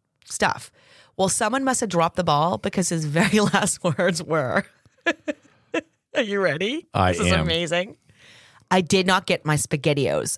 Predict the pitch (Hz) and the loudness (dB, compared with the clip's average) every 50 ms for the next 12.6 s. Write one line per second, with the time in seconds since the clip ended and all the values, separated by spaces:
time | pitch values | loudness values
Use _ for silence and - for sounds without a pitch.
0 | - 170 160 151 - - - - - - 147 120 - 151 131 95 69 - - - | 0 0 2 2 0 0 -4 -4 -4 -4 -4 0 0 0 0 0 -4 -8 -12 -14
1 | _ _ _ _ _ - 180 170 165 160 - 151 - - 165 139 127 - - - | _ _ _ _ _ 0 2 2 2 2 0 -4 -2 0 0 2 2 0 -2 -4
2 | 165 147 127 120 - - - - - - - - - - _ _ _ _ _ _ | 0 2 0 0 0 -4 -14 -10 -8 -6 -6 -6 -6 -10 _ _ _ _ _ _
3 | _ _ _ _ _ _ _ _ _ _ _ _ _ _ _ _ _ _ _ _ | _ _ _ _ _ _ _ _ _ _ _ _ _ _ _ _ _ _ _ _
4 | _ _ _ - 113 123 143 160 185 214 240 226 208 160 110 85 82 78 71 73 | _ _ _ 4 6 8 8 8 8 6 4 4 6 6 6 6 4 2 2 2
5 | 80 98 - 123 101 - - - - - _ _ _ _ _ - - - _ - | 2 2 2 2 -2 -4 -6 -14 -16 -18 _ _ _ _ _ -12 -12 -8 _ -12
6 | - _ _ _ - 117 113 110 107 107 107 104 107 110 - 117 - - 127 120 | -12 _ _ _ 4 6 6 8 8 6 6 6 4 4 2 2 2 2 2 2
7 | - - 127 120 123 123 131 151 156 - _ 240 220 165 117 - _ _ _ _ | 2 2 4 6 6 6 6 4 0 0 _ 2 2 2 2 -2 _ _ _ _
8 | _ _ _ _ _ _ _ _ _ _ _ _ _ - 113 101 85 - - - | _ _ _ _ _ _ _ _ _ _ _ _ _ 0 0 0 0 -2 0 2
9 | 104 98 - 110 98 90 87 95 92 85 - 92 92 98 113 113 - - 80 80 | 2 4 4 4 4 6 6 4 4 4 4 6 6 6 6 4 2 0 2 2
10 | 76 82 90 - - 82 76 71 71 - 120 - 277 339 - 554 - 285 - 240 | 2 2 0 0 0 0 0 2 0 0 2 4 4 6 6 6 6 6 4 4
11 | 269 285 175 143 165 180 175 160 151 135 - _ _ _ _ _ - - - 151 | 2 0 -2 0 2 2 2 2 2 -2 -10 _ _ _ _ _ -6 -4 -2 0
12 | - - 71 73 - - 71 67 64 - _ | 0 2 0 0 0 0 -2 -2 -6 -10 _